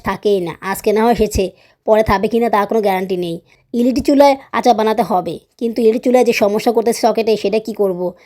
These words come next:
মানি ফ্ল্যাগ যে কবে আনবে বুঝতে পারতেছি না। আমি রান্না করা বন্ধ করে দিব, মানি ফ্ল্যাগ না আনলে রান্না করা সম্ভব হবে না। সকেটে তো সমস্যা দেখা দিয়েছে, এখন যদি আমি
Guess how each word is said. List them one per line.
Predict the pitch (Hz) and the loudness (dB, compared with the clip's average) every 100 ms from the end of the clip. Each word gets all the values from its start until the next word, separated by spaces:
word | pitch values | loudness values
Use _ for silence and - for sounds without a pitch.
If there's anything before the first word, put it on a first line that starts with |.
| _ - | _ -6
মানি | 202 202 | -4 0
ফ্ল্যাগ | 240 | 2
যে | 240 226 | 2 2
কবে | 202 214 | 2 2
আনবে | 196 202 196 | 0 -2 -2
বুঝতে | 185 - | -4 -6
পারতেছি | 196 185 180 180 | -4 -4 -6 -6
না। | 185 160 _ _ _ _ - | -6 -8 _ _ _ _ 0
আমি | 240 277 311 | 4 6 6
রান্না | 262 262 | 6 4
করা | 269 294 | 2 4
বন্ধ | 247 233 | 4 2
করে | 240 233 | 2 2
দিব, | 190 175 - _ _ - | -2 -6 -14 _ _ -6
মানি | 247 233 | -2 0
ফ্ল্যাগ | 254 277 | 4 4
না | 262 262 | 4 4
আনলে | 262 269 269 - | 4 2 -2 -8
রান্না | - 214 | -4 0
করা | 240 247 | 2 2
সম্ভব | 247 220 | 2 4
হবে | 202 185 | 2 -2
না। | 170 - _ _ _ | -6 -14 _ _ _
সকেটে | 240 247 277 | 2 4 6
তো | 330 | 4
সমস্যা | - 269 302 | 4 2 4
দেখা | 285 247 | 4 4
দিয়েছে, | 220 185 - 202 - _ - 233 | 0 -2 -4 -10 -12 _ -8 -4
এখন | 294 277 | 0 2
যদি | 277 285 | 6 6
আমি | 277 277 | 6 4